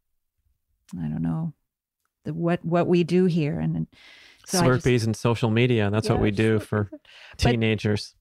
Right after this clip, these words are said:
Speaker 1: I mean, there's so many wonderful things about the United States. And of course, we wanna show them, uh, the national parks and,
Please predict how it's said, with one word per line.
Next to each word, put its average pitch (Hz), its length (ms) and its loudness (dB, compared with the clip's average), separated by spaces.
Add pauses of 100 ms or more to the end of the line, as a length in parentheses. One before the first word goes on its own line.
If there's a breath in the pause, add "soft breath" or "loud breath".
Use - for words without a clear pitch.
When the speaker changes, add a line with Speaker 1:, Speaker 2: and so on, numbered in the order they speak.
Speaker 1:
I 226 80 4
mean, 233 180 6
there's 202 220 0
so 240 340 2
many 196 240 0
wonderful 180 400 -6
things 175 300 -4
about 156 360 -8
the 160 80 -10
United 165 380 -4
States. 160 480 -2
And 143 140 -6
of 156 100 -12
course, - 240 -10
we 165 80 -4
wanna 165 220 -4
show 160 280 -2
them, - 300 -6 (500)
uh, - 140 -14
the - 120 -14
national - 420 -8
parks 190 680 -2
and, 151 300 -8